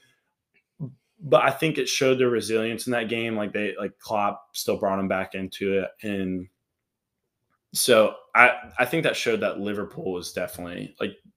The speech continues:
on the rise. So, like,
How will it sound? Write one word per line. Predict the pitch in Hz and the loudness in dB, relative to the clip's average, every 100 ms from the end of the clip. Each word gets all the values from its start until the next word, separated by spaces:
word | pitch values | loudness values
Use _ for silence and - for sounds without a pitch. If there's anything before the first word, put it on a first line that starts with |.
| _ | _
on | - 90 | -8 -8
the | 85 | -6
rise. | 82 85 85 85 - - - - - - | -2 -2 -2 -2 -6 -8 -14 -20 -20 -6
So, | - - 123 107 101 92 - _ _ _ _ | 4 8 12 10 10 4 -2 _ _ _ _
like, | 120 113 95 - | 2 4 4 0